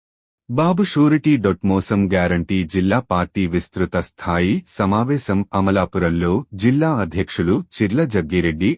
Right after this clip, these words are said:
అధ్యక్షతన నిర్వహించారు. ఈ కార్యక్రమానికి ముఖ్యంతిథిగా శాసనమండలి ప్రతిపక్ష నేత బొత్స సత్యనారాయణ హాజరయ్యారు. ఎన్డీఏ కూటమి ప్రభుత్వం ఇచ్చిన హామీలు, నెరవేర్చలేని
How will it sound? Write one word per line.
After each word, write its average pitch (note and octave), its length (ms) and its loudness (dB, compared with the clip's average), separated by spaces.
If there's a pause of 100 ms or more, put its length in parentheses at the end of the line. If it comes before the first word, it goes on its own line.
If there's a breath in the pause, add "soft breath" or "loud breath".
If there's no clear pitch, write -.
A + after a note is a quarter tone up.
అధ్యక్షతన F2 680 -2
నిర్వహించారు. E2 880 -2 (1080)
ఈ E3+ 120 2
కార్యక్రమానికి G#2 1040 0 (160)
ముఖ్యంతిథిగా G#2 760 0
శాసనమండలి F2 1000 0 (100)
ప్రతిపక్ష C#3 520 -2 (320)
నేత A2 320 2
బొత్స A2+ 420 0
సత్యనారాయణ F2 840 0
హాజరయ్యారు. E2+ 800 -2 (1160)
ఎన్డీఏ D#3+ 360 4
కూటమి C#3+ 420 2
ప్రభుత్వం G#2 640 0
ఇచ్చిన G2 320 0
హామీలు, F2 600 0 (180)
నెరవేర్చలేని C3+ 840 2